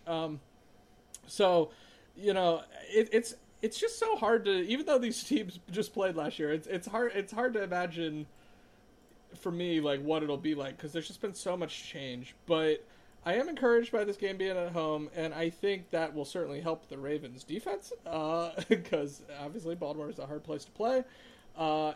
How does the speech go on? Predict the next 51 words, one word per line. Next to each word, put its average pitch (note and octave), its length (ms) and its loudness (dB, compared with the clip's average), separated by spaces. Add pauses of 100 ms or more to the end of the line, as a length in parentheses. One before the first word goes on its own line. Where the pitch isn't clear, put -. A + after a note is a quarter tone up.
and F#3+ 360 -4
I, F#3+ 300 -2
I A3 80 6
like F4 220 0
your C#4 140 4
idea A3 320 2
of F3+ 80 -2
it F#3 120 -4
being F3 180 -2
a D#3 40 -2
Super E3+ 240 -4
Bowl C#3+ 160 -2
game, C#3 280 -6
too, C#3+ 180 -6
for C3 240 -6
the C3 160 -10
Dolphins. C3 640 -6
You D#3 120 -2
know, D3 280 -4
the, E3+ 300 4 (180)
the F#3+ 60 -6
Patriots B3 480 2
are F#3+ 400 2
still, E3+ 480 -2
you E3+ 100 -4
know, D#3+ 140 -2
even F3+ 160 -4
if F3+ 100 -10
the A#3 60 -6
Bills E3 240 0
are E3 60 -4
the D3+ 40 -4
better D3+ 220 -2
team, D3 180 -8
Patriots E3+ 340 -6
are D#3 80 -2
the D3 80 -8
team D#3 200 -8
to D3+ 60 -8
beat C#3 180 -10
in - 20 -14
the C3 80 -10
A C3 120 -6
F C3 80 -10
C C#3 120 -14
East, B2+ 440 -14 (420)
uh, C#3 100 -6
for D3 140 -8
their C#3 100 -6
dominance. C3 640 -10
And, C#3 400 -6